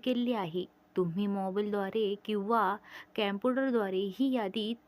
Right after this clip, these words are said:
तपासू शकता. म्हणजे शेतकरी मित्रांनो, यादीत नाव कसे चेक करावे? पीएम किसान सन्मान निधीच्या यादीत तुमचे नाव चेक करायचे असेल, तर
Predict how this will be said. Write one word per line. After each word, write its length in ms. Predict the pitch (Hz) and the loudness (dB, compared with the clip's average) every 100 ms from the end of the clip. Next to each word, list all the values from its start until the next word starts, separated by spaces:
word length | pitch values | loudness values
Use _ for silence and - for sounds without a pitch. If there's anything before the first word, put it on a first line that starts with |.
| _ 180 | _ -4
तपासू 380 | - 180 - | -2 -6 -4
शकता. 440 | 240 180 - 160 156 - _ _ _ - | -8 -8 -8 -6 -8 -14 _ _ _ -10
म्हणजे 380 | 160 160 160 185 | -6 -6 -4 -6
शेतकरी 480 | - 196 - 226 226 | -6 -10 -4 -4 0
मित्रांनो, 420 | 233 - 254 277 | -2 -2 0 0
यादीत 520 | 247 165 147 170 - | 0 -2 -2 -6 -6
नाव 360 | 170 165 196 208 | -6 -2 -2 -2
कसे 340 | 208 185 214 | -4 -4 -4
चेक 280 | 214 226 220 | -2 -2 -2
करावे? 500 | - 233 208 175 165 - - - - _ | -4 -2 -2 -2 -6 -8 -16 -20 -20 _
पीएम 320 | 214 220 240 247 | -2 0 0 -2
किसान 340 | 254 262 262 | -2 0 -2
सन्मान 440 | - 202 180 180 | -2 -4 -2 -4
निधीच्या 600 | 180 180 233 233 254 190 185 - - 190 | -4 -4 -6 -4 -4 -4 -6 -10 -14 -2
यादीत 380 | 190 180 196 - | 0 0 -6 -8
तुमचे 300 | 208 190 196 | -6 -4 -2
नाव 360 | 208 208 208 185 | -2 0 0 -2
चेक 300 | - 214 190 - | -4 -4 -4 -2
करायचे 640 | 165 196 220 - 220 185 - | -2 -2 -2 -2 -2 -2 -6
असेल, 380 | 185 262 220 - - _ _ _ _ - | -2 -2 -2 -6 -20 _ _ _ _ -4
तर 340 | 170 190 185 | -2 -2 -4